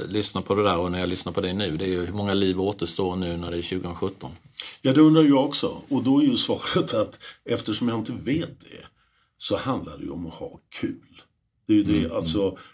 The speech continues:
Speaker 2: jag fyller sextio år om några dagar här. Och, och alltså sextio års funderingar över vad livet går ut på, så tror jag att det är faktiskt att ha kul.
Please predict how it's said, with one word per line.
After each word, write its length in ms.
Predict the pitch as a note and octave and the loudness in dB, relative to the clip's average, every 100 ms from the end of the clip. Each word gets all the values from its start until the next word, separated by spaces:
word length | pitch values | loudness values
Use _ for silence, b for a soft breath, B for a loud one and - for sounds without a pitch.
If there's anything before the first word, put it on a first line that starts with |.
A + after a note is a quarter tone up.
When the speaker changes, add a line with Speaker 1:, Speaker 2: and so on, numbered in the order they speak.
| B | B
Speaker 2:
jag 120 | G#2 G2 | -6 -2
fyller 200 | A2+ G2+ | -2 0
sextio 460 | - F#2 - - | -2 -2 -4 -6
år 180 | F2 F#2 | -6 -4
om 100 | E2+ | -4
några 160 | F2 E2 | -6 -6
dagar 280 | D#2 C#2+ D2+ | -8 -8 -10
här. 360 | D#2 D2 - | -12 -12 -12
Och, 280 | F2+ E2+ F#2+ | -10 -10 -10
och 80 | F2+ | -8
alltså 320 | E2+ - C#2+ | -8 -8 -6
sextio 400 | - G#2+ - - | -2 -2 -2 -4
års 180 | E2 D#2+ | -6 -8
funderingar 480 | - D#2+ D#2 D#2+ E2+ | -10 -10 -10 -10 -10
över 100 | D#2 | -10
vad 200 | C2+ D2 | -10 -10
livet 300 | D2 C2 C2+ | -10 -12 -14
går 180 | - F2+ | -10 -6
ut 220 | B1 - _ | -6 -8 _
på, 260 | - E2 b b b b b | -18 -18 b b b b b
så 200 | - B2+ | -4 -4
tror 200 | - E2 | -2 -6
jag 80 | D#2+ | -10
att 80 | E2 | -12
det 60 | |
är 40 | D#2 | -14
faktiskt 300 | - - - | -14 -12 -12
att 60 | |
ha 320 | - - - - | -10 -14 -16 -20
kul. 320 | - - - | -14 -12 -14